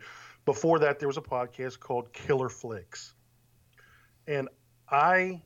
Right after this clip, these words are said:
if you listen to our show, you'll know that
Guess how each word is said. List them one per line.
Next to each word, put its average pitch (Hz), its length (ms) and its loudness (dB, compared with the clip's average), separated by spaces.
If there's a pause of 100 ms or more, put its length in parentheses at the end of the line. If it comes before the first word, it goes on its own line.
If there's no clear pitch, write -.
if - 140 -16
you 175 100 -6
listen 208 300 2
to 175 80 -2
our 143 380 0 (160)
show, 139 360 -2
you'll 131 260 -6
know 143 180 -2
that 127 180 -4